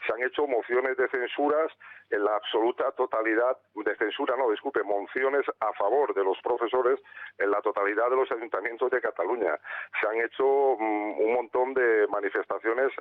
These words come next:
a favor de los profesores. ¿Con esto qué, qué plantean? Pues que los niños mienten. O sea, si estás a favor del profesor, el niño miente. Y si vemos un poco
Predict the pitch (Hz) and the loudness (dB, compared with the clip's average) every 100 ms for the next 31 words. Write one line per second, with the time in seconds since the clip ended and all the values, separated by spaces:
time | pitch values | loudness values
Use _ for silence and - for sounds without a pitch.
0 | - 104 - 107 131 120 110 - 98 95 | -8 -6 -2 0 2 0 0 -2 -2 0
1 | 131 117 73 - - - - - 110 135 | 0 0 -2 -6 -14 -14 -8 -4 -2 -2
2 | 160 143 135 135 127 - 139 131 147 107 | -4 0 2 2 0 -4 -4 -2 0 0
3 | 80 - 92 98 95 110 101 80 98 101 | -2 -6 -4 0 0 0 0 0 0 -4
4 | - - _ - 90 - 87 - 110 110 | -6 -12 _ -6 -4 -2 -4 -4 -4 -2
5 | 110 113 117 113 110 107 117 - - - | -2 -2 -2 -2 -2 0 -2 -4 -12 -14
6 | - - 101 120 127 127 113 117 95 80 | -10 -4 -2 -2 -2 -2 -2 -4 -4 -4
7 | 113 - 107 123 127 123 123 143 - 80 | -4 -2 0 0 0 -2 -4 -6 -4 -4